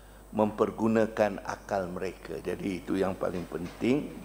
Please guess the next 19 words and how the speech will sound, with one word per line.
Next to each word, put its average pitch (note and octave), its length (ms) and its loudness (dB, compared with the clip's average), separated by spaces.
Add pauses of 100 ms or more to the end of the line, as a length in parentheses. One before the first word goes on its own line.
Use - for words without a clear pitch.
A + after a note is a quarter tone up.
(1200)
Dan G2+ 320 6
Allah A2+ 400 6
tidak G#2 420 2
akan G2+ 220 -2
mengubah G#2 640 0
nasib G#2 480 -2
sesuatu - 480 -2
kaum F#2 480 4 (400)
sehingga F#2+ 400 2
kaum G2 400 0
itu - 240 -6
tersebut F2+ 400 0 (400)
mengubah F#2+ 420 6
nasib F#2 380 -2
mereka G2 260 -4
sendiri F#2 540 -4
yang F#2 240 0
selalu F2 560 0
dikatakan. - 480 -6